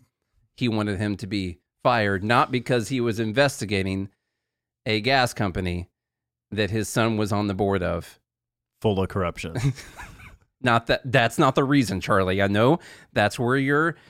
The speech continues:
Speaker 2: conspiracy brain is going towards, <laughs> all right? But it's because Biden was so worried about corruption not getting prosecuted.
Speaker 1: Mm. It's so crazy how they can
Speaker 2: <laughs>
Speaker 1: twist
Speaker 2: I
Speaker 1: this
Speaker 2: know,
Speaker 1: stuff.
Speaker 2: I know.
Speaker 1: <laughs> It's,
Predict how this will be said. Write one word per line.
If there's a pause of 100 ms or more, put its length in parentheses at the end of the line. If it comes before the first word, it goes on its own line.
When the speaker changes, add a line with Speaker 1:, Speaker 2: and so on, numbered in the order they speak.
(160)
Speaker 2:
conspiracy
brain
is
going
towards,
<laughs>
all
right?
But
it's
because
Biden
was
so
worried
about
corruption
not
getting
prosecuted.
Speaker 1:
Mm. (420)
It's
so
crazy
how
they
can
Speaker 2:
<laughs>
Speaker 1:
twist
Speaker 2:
I
Speaker 1:
this
Speaker 2:
know,
Speaker 1:
stuff. (320)
Speaker 2:
I
know.
Speaker 1:
<laughs>
It's,